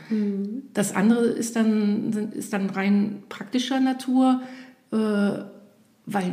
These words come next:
Speaker 2: die Kinder haben keine Rollstühle,
Speaker 1: Mhm.
Speaker 2: äh, wenn sie nicht laufen können. Die kriechen dann, äh, in ihren Hütten nur auf dem Boden rum und können auch rein praktisch nicht nach draußen.
Speaker 1: Mhm.
Speaker 2: Äh,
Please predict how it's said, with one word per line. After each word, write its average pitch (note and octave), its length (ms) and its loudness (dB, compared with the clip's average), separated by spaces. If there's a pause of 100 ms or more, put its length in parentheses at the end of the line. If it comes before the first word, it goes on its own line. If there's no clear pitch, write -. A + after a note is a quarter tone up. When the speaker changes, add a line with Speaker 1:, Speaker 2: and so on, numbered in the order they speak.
Speaker 2:
die G3 100 2
Kinder F3+ 320 0
haben G3+ 200 2
keine A3+ 260 4
Rollstühle, G3 840 2 (340)
Speaker 1:
Mhm. - 440 -4
Speaker 2:
äh, F#3 400 0
wenn F#3+ 140 2
sie E3+ 80 2
nicht F3 180 0
laufen D#3+ 320 0
können. E3 280 -2
Die G3 100 -6
kriechen A3+ 420 4
dann, G#3 400 0 (220)
äh, F#3+ 280 -6
in A#3 160 0
ihren G#3+ 320 -2
Hütten A#3 400 6
nur G#3+ 120 -2
auf A3+ 80 -8
dem F#3 140 -4
Boden B3 280 -2
rum B3 360 -2 (300)
und - 140 -6
können C4+ 420 6
auch F#3+ 220 -6
rein F#3+ 160 -6
praktisch - 460 -8
nicht F3 280 -6
nach E3+ 140 -4
draußen. G3 600 0 (200)
Speaker 1:
Mhm. F#3+ 480 -4
Speaker 2:
Äh, F#3+ 340 0